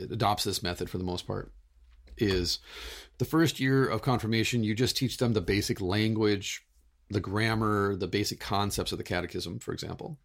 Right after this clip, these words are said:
The second year, you start asking them questions. And Leah added, Leah ended up with over nine hundred questions in his catechism.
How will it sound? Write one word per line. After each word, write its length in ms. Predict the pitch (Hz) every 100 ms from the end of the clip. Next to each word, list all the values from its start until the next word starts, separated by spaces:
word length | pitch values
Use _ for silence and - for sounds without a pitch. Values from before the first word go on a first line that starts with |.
| _ _ - - -
The 80 | 110
second 440 | - 156 131 143
year, 160 | 120 113
you 180 | 113
start 200 | 110 113
asking 300 | 101 107 120
them 120 | 98 90
questions. 640 | - 95 - 85 - - _ _ _ - - _ _ _ _ -
And 120 | 131 120
Leah 340 | 147 135 110
added, 380 | 110 110 101 -
Leah 440 | - - 123 165 151
ended 220 | 120 110
up 100 | 107
with 140 | 107
over 320 | 107 - 107 104
nine 220 | 101 104
hundred 200 | 110 92
questions 420 | - 101 - 90
in 60 | 90
his 140 | 95
catechism. 720 | - 87 87 - 147 127 98